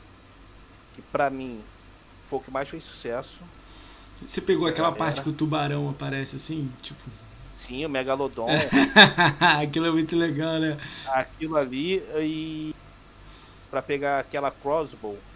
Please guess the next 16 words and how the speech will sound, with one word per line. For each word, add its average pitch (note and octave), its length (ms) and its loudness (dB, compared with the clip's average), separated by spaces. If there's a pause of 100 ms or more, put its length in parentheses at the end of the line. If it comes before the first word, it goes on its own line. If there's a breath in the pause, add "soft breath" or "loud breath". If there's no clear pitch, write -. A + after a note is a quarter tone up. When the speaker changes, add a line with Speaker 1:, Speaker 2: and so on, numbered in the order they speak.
(640)
Speaker 1:
tinha B2 140 -10
que - 120 -20
ter B2+ 120 -4
a, A2+ 1000 -2
a G#2+ 120 -6
conta B2+ 260 -4
premium, F3 720 -4
chegar C3+ 320 -6
na C3+ 120 -2
fase C3+ 400 -4
lá, C3+ 280 2
que - 100 -18
tu C#3+ 100 -10
tinha C#3 160 -10
que - 160 -20
descobrir C#3 340 -10